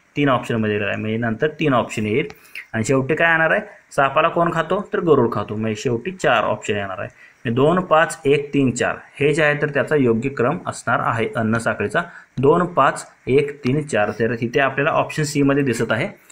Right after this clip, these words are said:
म्हणजे सुरुवातीला काय येणार आहे? गवत, गवतावर नागतोडा, नागतोड्यानंतर बेडूक,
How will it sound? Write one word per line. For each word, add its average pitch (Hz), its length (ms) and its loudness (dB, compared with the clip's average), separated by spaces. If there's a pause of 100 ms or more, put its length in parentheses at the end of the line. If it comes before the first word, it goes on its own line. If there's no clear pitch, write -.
(140)
म्हणजे 117 160 -4
सुरुवातीला 156 500 2
काय 165 220 2
येणार 165 220 2
आहे? 170 200 0
गवत, 135 480 2
गवतावर 139 600 2
नागतोडा, 139 480 0 (340)
नागतोड्यानंतर 135 640 0
बेडूक, 131 360 0